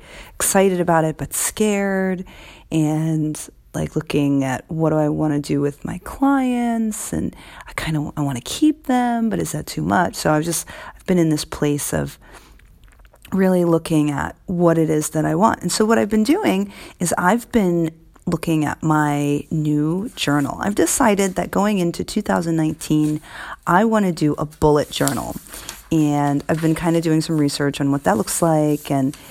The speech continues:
really, the, the best part about it is it gets to look any way I want, which is very exciting. And, um, I know what's, what works for me and what I liked about other journals that I've had, and I get to make it my own. So it's just,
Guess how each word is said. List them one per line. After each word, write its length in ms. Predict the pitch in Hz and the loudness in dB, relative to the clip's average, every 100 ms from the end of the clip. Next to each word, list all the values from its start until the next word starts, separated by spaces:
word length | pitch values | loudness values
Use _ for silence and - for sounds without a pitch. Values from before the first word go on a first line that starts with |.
| - - - | -20 -10 2
really, 340 | 240 220 156 | 4 4 2
the, 320 | 147 160 156 151 | 2 2 2 0
the 80 | |
best 280 | 160 185 - | 0 -2 -2
part 180 | - 147 | 0 0
about 220 | 143 131 | 0 -2
it 80 | 143 | -4
is 160 | 147 156 | -4 -2
it 80 | |
gets 180 | 151 - | -2 -4
to 140 | - 143 | -4 -4
look 260 | 139 - - | -4 -6 -2
any 180 | 156 147 | 0 2
way 180 | 143 - | 0 -2
I 160 | 156 | -2
want, 420 | 151 139 - - - - - - - - | 0 2 0 -2 -12 -20 -20 -20 -8 -2
which 220 | 151 147 | 0 0
is 160 | 139 | -2
very 460 | - 151 165 160 143 | -2 2 4 6 2
exciting. 640 | 131 - 135 - - - - - | -2 -4 -4 -4 -8 -10 -4 2
And, 540 | 143 156 147 151 - - - - - 165 | 2 2 0 -2 -6 -14 -16 -16 -4 2
um, 420 | 160 147 147 143 - | 4 4 2 -2 -2
I 140 | 165 | 0
know 640 | 160 160 151 151 147 143 - - | 2 2 4 4 4 2 -2 -2
what's, 340 | 123 - - | -2 -2 -6
what 340 | 185 - 160 | -6 2 2
works 260 | 202 285 - | 4 0 0
for 180 | - 262 | 2 4
me 600 | 254 247 240 233 233 233 | 6 4 4 2 0 0
and 680 | - 165 160 160 156 156 - - - - | 0 2 4 2 2 -2 -6 -20 -20 -2
what 120 | 160 | 4
I 60 | 151 | 4
liked 280 | 151 139 - | 4 2 -2
about 260 | 147 139 - | -2 -2 0
other 220 | 254 262 | 2 2
journals 480 | 220 226 220 220 - | 2 2 2 0 2
that 100 | 208 | 2
I've 200 | 190 185 | 2 2
had, 360 | 180 165 165 - | 2 2 2 0
and 160 | 208 | 0
I 60 | 247 | 0
get 160 | 277 | -2
to 140 | - 277 | 2 2
make 180 | 247 - | 2 2
it 80 | |
my 160 | 208 214 | 0 2
own. 240 | 285 220 | 4 2
So 220 | 190 233 226 | 2 4 4
it's 160 | 226 | 2
just, 200 | 302 - | -6 -8